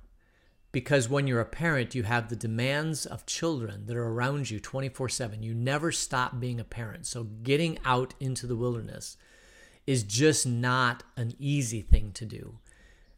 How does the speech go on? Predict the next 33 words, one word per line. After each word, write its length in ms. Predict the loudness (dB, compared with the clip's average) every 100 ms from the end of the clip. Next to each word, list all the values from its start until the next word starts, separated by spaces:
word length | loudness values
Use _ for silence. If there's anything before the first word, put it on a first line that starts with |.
| _ -6
So 160 | 2
you 120 | 4
have 240 | 6 6 4
to 100 | 2
rely 420 | 4 4 4 2
on 220 | 0 -2 -4
other 240 | 0 0
people 600 | 0 -2 -2 0 0 0 0
or 200 | -2 -6
have 180 | -8 -6
to 80 | -8
figure 380 | -4 -2 0
it 80 | 2
out. 200 | 2 0
Maybe 220 | -2 -2
it's 160 | -4 -6
when 80 | -8
the 60 |
kids 260 | -8 -6 -4
go 100 | -4
to 60 | -4
sleep, 280 | -4 -6
but 80 | -6
then 100 | -8
you 80 | -10
can't 220 | -10 -12
leave 140 | -10 -10
the 60 |
house. 400 | -2 2 2 -2
I 40 | -4
mean, 120 | -4
it's 140 | -2
just, 240 | 0 2